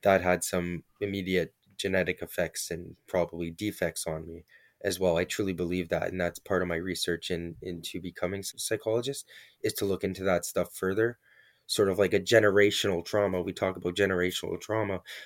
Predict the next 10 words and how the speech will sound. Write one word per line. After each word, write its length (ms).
but 60
we 80
don't 220
much 260
talk 260
about 240
generational 800
biological 680
processes, 840
because 680